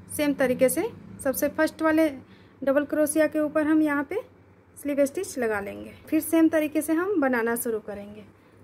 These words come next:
तो फ्रेंड्स, ये हमारा डिजाइन कुछ इस तरीके से आएगा। ये देखिए, ये जब आप बड़े साइज का थालपोश बनाएंगे तो ये वाला जो पैटर्न है, ये वाला जो हमारा ये तीन लाइन में ख़त्म हो गया है,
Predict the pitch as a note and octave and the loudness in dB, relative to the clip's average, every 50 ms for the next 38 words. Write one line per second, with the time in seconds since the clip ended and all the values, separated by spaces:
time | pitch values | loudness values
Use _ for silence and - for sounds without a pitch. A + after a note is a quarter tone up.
0 | - - C#3+ C3 - - D#4 F4+ A4 - - - - - - C4+ D4 F4 F#4 F4+ | -12 -8 -8 -4 0 2 4 4 2 0 -4 -10 -20 -12 -6 -2 0 0 2 4
1 | E4+ D4+ C#4+ C#4 C#4+ E4+ G4 A4 - - - B3+ C4 B3 C4+ C#4 D#4+ F4+ G4 - | 4 4 4 4 4 2 2 0 -4 -10 -8 -4 0 2 2 4 2 2 0 -4
2 | - E4 D#4+ - - - C4+ C4 - - D4 C#4 C#4+ C#4 - D4+ C#4+ D4+ D4+ D4 | -6 -8 -8 -8 -8 -8 -8 -8 -6 -4 -2 -2 -2 0 -2 -2 -2 0 2 2
3 | C#4 C#4 C#4 C4+ D#4+ G#4 A#4 - - - _ - - - _ C#4 B3 C4 B3 - | 4 4 4 2 0 0 -2 -4 -10 -20 _ -20 -20 -14 _ -4 -2 -2 -2 -2
4 | - F4+ A4+ - - - - - - - - - D4+ E4+ F4 F4 F4+ F4 F#4 F4+ | -4 -4 -6 -6 -8 -16 -20 -20 -20 -20 -6 -2 0 2 2 2 2 4 2 2
5 | F4 - A3+ A3+ B3 B3+ D4 D#4+ D#4+ F4 E4+ F4 E4 - E4+ E4+ E4 D4+ D4+ C#4+ | 0 -2 -2 0 2 4 4 2 4 4 2 2 2 0 -2 -2 0 0 -2 -2
6 | C#4 D4+ D4+ D4 D4 C#4 C#4 C4+ C4+ C4 C4+ D4 F#4 A#4 - - - - - - | 0 -2 -2 -2 0 0 2 2 4 4 4 2 0 -2 -4 -8 -12 -16 -16 -14
7 | - - D4+ C#4 C4 C#4 D#4+ E4+ F4+ F4+ F4 F4 E4+ D#4 D#4+ D#4+ - C#4 B3+ B3+ | -8 -4 -2 0 2 4 4 4 4 4 4 4 4 2 2 2 2 2 2 2
8 | C#4+ C#4+ C#4 C#4+ C#4+ C4+ B3+ C4+ C#4 C4+ C4 C4 C4 D4+ G4 A4 - - - _ | 2 2 2 2 0 0 2 2 4 4 4 4 4 2 0 -2 -4 -10 -20 _
9 | _ - C4 C#4+ C4+ C#4+ C#4+ D4 C#4+ C#4+ C#4+ C#4+ D4+ D4+ D4+ - D#4 D4+ D4+ D4+ | _ -4 -2 0 2 2 4 4 4 2 2 0 0 -2 -2 0 2 2 4 4
10 | D4+ D4+ D4+ D4+ D#4 D4+ D4+ D4 D4 D4+ D4+ D4+ D4+ C#4 D4+ D4+ D4+ D4 D#4+ F#4 | 4 4 4 4 2 2 -2 -4 -2 0 0 0 0 0 0 0 0 2 0 -2